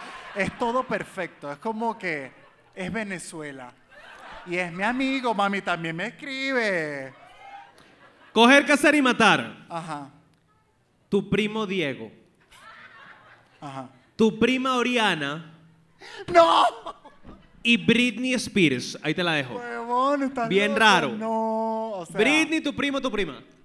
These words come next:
Speaker 1: Mami, entramos en el tema de coger con los primos. ¡Qué horror! O sea, obviamente yo me caso con Oriana porque es mi prima, es como Gabinoya en,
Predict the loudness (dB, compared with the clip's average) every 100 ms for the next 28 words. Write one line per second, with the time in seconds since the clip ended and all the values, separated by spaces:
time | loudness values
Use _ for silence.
0 | -20 -20 -20 _ _ _ _ _ -20 -20
1 | -20 -20 -20 -20 -20 -20 -20 -20 -20 -20
2 | -20 -20 -20 -20 -18 -18 -20 -20 -20 -18
3 | -18 -20 -12 -10 -8 -10 -12 -12 -12 -12
4 | -12 -12 -10 -10 -10 -10 -10 -10 -12 -12
5 | -12 -14 -14 -14 -16 -16 -14 -14 -16 -16
6 | -10 -8 -8 -10 -10 -10 -12 -18 -20 -20
7 | _ -20 -20 -20 -20 -20 -20 -20 -20 -18
8 | -18 -20 -20 -20 -20 -20 -20 -20 -20 -20
9 | -20 -20 -20 -20 -20 -16 -16 -14 -14 -12
10 | -12 -8 -6 -6 -8 -8 -8 -8 -8 -8
11 | -8 -8 -10 -10 -8 -8 -8 -10 -10 -8
12 | -8 -8 -8 -8 -10 -10 -10 -8 -10 -10
13 | -14 -12 -10 -8 -8 -8 -6 -6 -6 -8
14 | -10 -10 -8 -6 -8 -10 -10 -10 -8 -10
15 | -12 -14 -12 -14